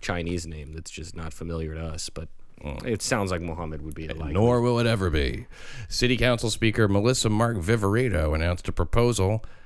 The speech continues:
Speaker 2: calling for expanding the use of summonses and desk appearance tickets instead of locking up New Yorkers for certain nonviolent offenses, such as fare beating.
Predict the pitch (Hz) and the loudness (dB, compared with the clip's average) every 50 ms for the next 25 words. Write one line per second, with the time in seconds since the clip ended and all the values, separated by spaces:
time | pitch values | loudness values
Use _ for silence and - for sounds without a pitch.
0 | - - - - - 175 202 202 175 165 139 - - 143 123 117 - - - 185 | -18 -14 -6 0 2 4 4 4 4 2 0 2 2 2 2 2 2 2 4 4
1 | 214 247 226 208 185 175 170 190 202 190 - 123 113 - - 208 214 160 123 - | 4 4 4 2 2 4 4 4 2 2 2 0 2 2 4 4 4 2 2 2
2 | - 127 123 110 104 98 127 139 143 - - - - - 170 175 143 117 - - | 2 2 2 2 2 2 2 2 0 -2 -2 0 2 2 2 2 0 0 -2 -2
3 | - 95 90 - 135 135 - - 101 90 - - 110 101 87 85 98 107 113 107 | -2 0 0 0 -2 -4 -6 -6 -6 -4 0 2 2 2 2 2 2 2 2 2
4 | 113 107 110 110 104 98 92 87 82 80 80 85 98 98 - - 87 73 - - | 2 2 2 2 2 2 2 2 2 2 2 0 0 -2 0 0 0 0 2 2
5 | 98 87 82 82 76 73 73 73 73 73 71 69 71 71 69 69 - 80 85 85 | 4 4 4 2 2 2 2 0 2 0 0 0 0 0 -2 -2 -2 -2 -2 -2
6 | - 117 - - 151 - 175 165 - - - 220 240 240 208 143 117 104 85 73 | -2 0 2 2 2 2 2 -4 -4 -2 0 2 2 2 2 2 2 2 2 0
7 | 62 - - - - | -2 -4 -4 -6 -10